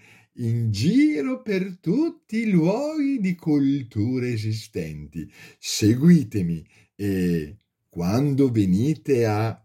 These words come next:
trovarmi, dite:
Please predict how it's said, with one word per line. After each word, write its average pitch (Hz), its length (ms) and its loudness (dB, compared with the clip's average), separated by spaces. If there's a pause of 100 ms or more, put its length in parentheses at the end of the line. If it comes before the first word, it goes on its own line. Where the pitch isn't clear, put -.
(500)
trovarmi, 95 720 0 (640)
dite: 87 680 -2